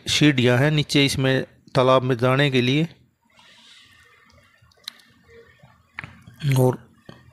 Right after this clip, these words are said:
बहुत बढ़िया मनमोहक दृश्य है। देखो,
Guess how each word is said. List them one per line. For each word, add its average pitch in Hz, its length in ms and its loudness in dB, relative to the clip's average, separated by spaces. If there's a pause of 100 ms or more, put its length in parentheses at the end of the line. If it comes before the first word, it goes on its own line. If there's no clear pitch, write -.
(920)
बहुत 135 560 0 (100)
बढ़िया 120 340 2 (360)
मनमोहक 156 640 2
दृश्य 135 360 0
है। 113 160 -4 (3750)
देखो, 135 480 0